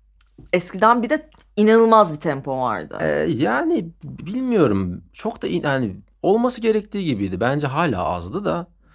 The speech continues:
Speaker 2: E, şu anda iyi gidiyor. Hani yine müzisyen olduğumuzu hatırladık. İşte yine, e, beraber, e, zaman geçirme-,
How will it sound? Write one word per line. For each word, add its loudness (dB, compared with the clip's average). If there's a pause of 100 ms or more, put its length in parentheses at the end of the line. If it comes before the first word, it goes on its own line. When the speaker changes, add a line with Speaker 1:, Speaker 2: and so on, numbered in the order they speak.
(920)
Speaker 2:
E, 0 (680)
şu -4
anda 0
iyi -2
gidiyor. 0
Hani -4
yine 0
müzisyen -4
olduğumuzu 0
hatırladık. -8
İşte -10
yine, -2 (120)
e, -6 (1080)
beraber, -2 (140)
e, -6
zaman 0
geçirme-, -6